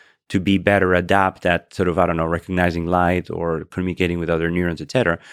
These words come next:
you can basically have a smaller evolutionary loop that you can run, like, thousands of times faster than the speed it would take to evolve humans for another million years. So I think it's important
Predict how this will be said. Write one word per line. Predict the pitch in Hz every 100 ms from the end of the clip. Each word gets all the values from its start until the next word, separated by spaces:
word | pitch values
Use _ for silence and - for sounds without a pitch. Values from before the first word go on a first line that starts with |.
| - _
you |
can | - 98
basically | 101 107
have | 95 95
a |
smaller | 90 - 107 120 98
evolutionary | 82 87 - 82 82
loop | 98 120
that | - -
you | 92
can | 85
run, | 92 87 80 -
like, | 82 -
thousands | - - 101 107 95 85
of | -
times | 87 80
faster | - 123 123 - 80 - _ _ _ _
than | 90 104
the | 95
speed | - 104 92
it | 95
would | 85
take | - 98 95
to | -
evolve | 87 85 92
humans | - 98 87 80
for | 90
another | 82 85
million | 85 80
years. | 82 98 76 - - _ _ _ _
So | - 95 92 87 - _ _ _ _
I | -
think | 123 117 _ _
it's | 117 -
important | 104 113 117 107 - -